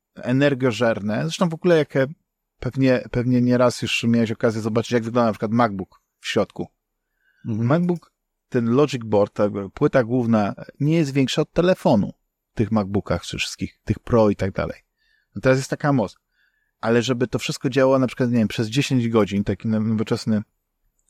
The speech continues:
Speaker 1: MacBook tyle działał, to po prostu większość tego, t-, t-, t-, tego, co tam siedzi w tym komputerze, to jest bateria.
Speaker 2: No tak, ale wiesz, ma-, MacBook Pro tak naprawdę to jest,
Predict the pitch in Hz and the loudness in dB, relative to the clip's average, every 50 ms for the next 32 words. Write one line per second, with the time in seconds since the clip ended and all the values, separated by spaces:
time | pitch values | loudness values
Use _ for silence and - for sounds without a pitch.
0 | - - 104 104 104 101 95 - - 110 110 101 107 104 113 131 139 - - 120 | -2 0 2 2 2 0 -2 -2 0 0 2 4 4 4 4 4 4 2 -2 -6
1 | - 131 - 143 135 - - 143 139 123 131 139 139 - - 135 - - 131 127 | -6 -4 -2 -2 -2 0 0 0 0 2 2 0 0 0 -2 -6 -4 -6 -4 0
2 | 135 127 113 - - 135 127 120 120 120 107 - - - 110 - 135 120 113 - | 0 0 0 0 -2 0 2 2 2 2 0 -4 -8 -8 -8 -6 -6 -6 -6 -8
3 | - _ _ _ - 104 - 123 120 117 - - 123 120 113 - - 139 120 123 | -12 _ _ _ -8 -4 -2 -2 -2 -2 -2 0 0 0 0 2 0 0 0 -2
4 | 117 - 123 117 - - 120 120 123 - 123 120 143 - - 143 131 123 131 127 | -4 -4 -4 -2 -2 -2 -4 -2 -2 0 0 0 0 0 -2 -2 -2 0 -2 0
5 | - 120 104 92 85 82 - _ _ _ _ _ _ _ _ _ - 135 143 151 | 2 2 0 0 0 -4 -6 _ _ _ _ _ _ _ _ _ -6 -2 2 2
6 | 147 131 135 135 131 127 120 - 131 127 127 131 131 127 127 131 117 - - 135 | 2 2 2 2 0 0 -2 0 0 0 2 2 0 -2 -4 -8 -8 -8 -4 -2
7 | 139 127 139 123 120 127 120 113 123 120 120 117 117 123 120 120 113 - - - | -2 0 0 -2 -2 -2 -2 0 0 0 0 -2 -2 -2 -2 -2 -2 -4 -10 -16